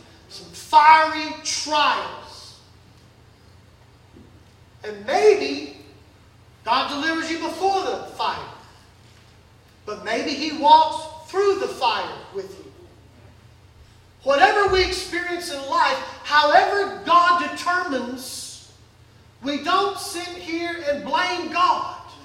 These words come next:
We don't sit here and go, "God, why is this happening? You better show me." No, no, no. God is sovereign.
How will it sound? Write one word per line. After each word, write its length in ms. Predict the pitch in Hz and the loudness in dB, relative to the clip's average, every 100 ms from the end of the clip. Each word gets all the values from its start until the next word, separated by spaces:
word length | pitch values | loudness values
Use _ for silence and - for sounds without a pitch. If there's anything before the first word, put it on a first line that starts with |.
| - - - - - - - - - - | -20 -20 -20 -20 -20 -20 -20 -20 -20 -14
We 100 | 294 | -4
don't 220 | 370 392 | 0 0
sit 280 | 392 392 392 | -2 -6 -4
here 120 | 339 349 | -4 -4
and 140 | 330 | 0
go, 200 | 285 269 | 2 2
"God, 460 | - 320 370 370 269 | 4 6 6 4 2
why 260 | 269 320 330 | 2 2 0
is 60 | |
this 200 | 359 359 | -6 -4
happening? 360 | 349 349 240 - - - | -4 -4 -6 -12 -14 -18
You 200 | 196 254 | -10 -6
better 300 | 269 294 359 | 0 2 4
show 420 | 381 - 453 440 - | 2 4 4 4 2
me." 360 | 294 294 - - - - | -2 -4 -10 -14 -20 -16
No, 140 | 285 370 | -12 -10
no, 100 | 415 | -10
no. 240 | 415 415 - - - - - - - - | -10 -12 -14 -20 -20 -20 -20 -20 -20 -14
God 340 | - 330 349 330 | 0 2 4 0
is 60 | |
sovereign. 760 | - - 311 349 349 349 - - | -6 -4 0 2 0 -2 -10 -14